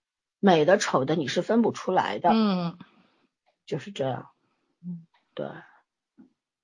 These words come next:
Speaker 1: 所以说，如果是一个没有审美能力的人，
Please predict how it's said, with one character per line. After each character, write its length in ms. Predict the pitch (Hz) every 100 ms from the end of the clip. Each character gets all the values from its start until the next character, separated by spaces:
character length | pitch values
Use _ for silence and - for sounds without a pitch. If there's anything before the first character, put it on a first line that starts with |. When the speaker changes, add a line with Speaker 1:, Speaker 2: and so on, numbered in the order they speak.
| _ _ _
Speaker 1:
所 140 | - 170
以 20 |
说， 180 | 190 190
如 140 | 214
果 140 | 220 185
是 240 | - 190
一 100 | 185
个 100 | 202
没 140 | 185
有 140 | 220 226
审 240 | - 151
美 140 | 190 165
能 240 | 139 165
力 120 | 202
的 160 | 185 131
人， 220 | 120